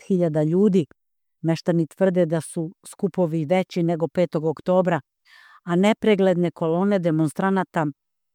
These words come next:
osim u Beogradu, Novom Sadu i Nišu, izlile su se i u Kraljevu, Valjevu, Loznici,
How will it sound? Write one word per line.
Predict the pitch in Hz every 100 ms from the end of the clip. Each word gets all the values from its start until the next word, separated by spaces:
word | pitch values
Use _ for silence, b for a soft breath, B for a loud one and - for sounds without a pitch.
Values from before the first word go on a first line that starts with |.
| _ _ _
osim | - 175 175
u | 170
Beogradu, | 151 170 180 202 175
Novom | 180 180 170
Sadu | 196 190 185 165 B B B
i | 190
Nišu, | 185 214 196 196
izlile | 190 208 190 214 202 185
su | - 190
se | - 180 -
i | 180
u | 160
Kraljevu, | - 185 185 190 165 160
Valjevu, | 170 170 165 160 151
Loznici, | 160 170 160 165 - -